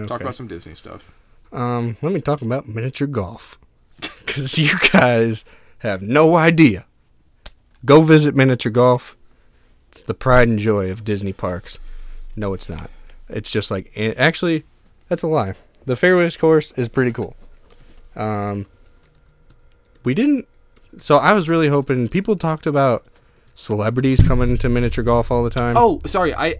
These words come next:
Speaker 1: I have something, you said celebrities.
Speaker 2: Okay.
Speaker 1: Um, uh, John Mulaney was just at, uh,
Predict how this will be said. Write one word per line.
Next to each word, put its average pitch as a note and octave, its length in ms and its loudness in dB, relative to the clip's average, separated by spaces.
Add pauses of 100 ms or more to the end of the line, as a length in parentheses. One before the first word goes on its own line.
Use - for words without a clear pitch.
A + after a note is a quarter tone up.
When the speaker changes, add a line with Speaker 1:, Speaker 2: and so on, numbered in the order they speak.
Speaker 1:
I C#3 80 -2
have D3+ 100 -2
something, D#3 320 -6
you D3 80 -4
said D3+ 160 -8
celebrities. D3 480 -6 (220)
Speaker 2:
Okay. G2 60 -4
Speaker 1:
Um, B2+ 560 0 (520)
uh, C#3+ 440 0
John D3+ 260 -2
Mulaney D#3+ 320 -2
was B2+ 220 -6
just C3+ 240 -8
at, B2 280 -4
uh, A2 580 -6